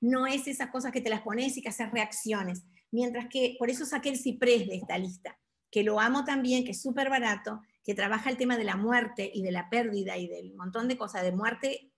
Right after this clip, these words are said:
no solo muerte física, sino la muerte de algo, la muerte de un negocio, la muerte de, de, en el sentido de pérdida muy grande, que uno lo puede sentir, porque el ciprés veo que hace crisis curativa, ¿sí? Y a veces crisis curativa en la piel, hablábamos con una compañera de acá,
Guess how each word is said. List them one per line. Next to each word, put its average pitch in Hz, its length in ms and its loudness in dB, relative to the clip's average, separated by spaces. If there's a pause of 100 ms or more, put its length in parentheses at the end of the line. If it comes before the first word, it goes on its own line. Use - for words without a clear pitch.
no 196 140 -4
solo 233 240 0
muerte 214 280 0
física, 214 380 -6
sino 170 320 -10 (280)
la 196 140 2
muerte 226 440 2
de 196 100 0
algo, 190 320 2
la 180 120 0
muerte 202 280 0
de 196 60 0
un 190 80 -2
negocio, 220 580 0
la 190 160 -2
muerte 190 420 -2
de, 180 240 -4 (320)
de, 202 280 -4
en 202 60 0
el 202 100 -2
sentido 202 460 2
de 220 120 0
pérdida 226 560 4
muy 226 300 2
grande, 220 400 4
que 180 100 -4
uno 185 100 0
lo 202 140 -2
puede 214 180 0
sentir, 185 400 -4 (380)
porque 254 580 4 (100)
el 233 180 4
ciprés 233 420 4
veo 233 240 2
que 214 100 -2
hace 202 240 -2
crisis 202 300 -4
curativa, - 500 -8 (480)
¿sí? 240 380 -4
Y 226 80 2
a 196 60 2
veces 214 220 -2
crisis 240 280 -4
curativa 214 500 0
en 190 160 -2
la 185 200 -2
piel, 254 360 4
hablábamos 208 460 0
con 208 120 -8
una 202 140 -4
compañera 185 460 -4
de 180 60 -6
acá, 220 380 -6